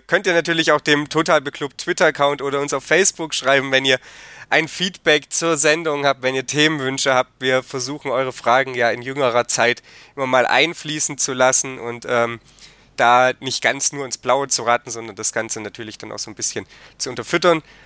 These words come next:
Mal gucken, was ihr in den nächsten Wochen noch so wissen wollt. Äh, wir hoffen natürlich erstmal, dass der erste F C Nürnberg uns am Samstag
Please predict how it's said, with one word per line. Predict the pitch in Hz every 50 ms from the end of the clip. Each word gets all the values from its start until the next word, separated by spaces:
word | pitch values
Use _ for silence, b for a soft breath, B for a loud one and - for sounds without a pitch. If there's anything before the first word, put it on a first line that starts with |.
| b
Mal | b 127 120
gucken, | - 165 165 160 156
was | 143 143 139 -
ihr | 151 143
in | 139
den | 135 135 135
nächsten | 143 139 - - 135
Wochen | 135 131 139
noch | 147 165 160
so | - 180
wissen | 160 160 - 165 151
wollt. | 156 156 160 151
Äh, | - 135 139 131 127
wir | 135 156 170 175 135
hoffen | 147 220 226 - 240
natürlich | 175 143 131 - 143 139 135 135 127
erstmal, | 127 117 127 - - 143 135 131 127
dass | 120 123 123 -
der | - 120 113
erste | 107 127 - - 127
F | 117 -
C | - - 117
Nürnberg | 117 139 160 180 165 165 156 156 -
uns | - 143 139 139 135 - - - _ _ _ _ _ _ _ _ _ _ _ _ -
am | 120 120 123
Samstag | 113 131 139 147 - - - 143 135 123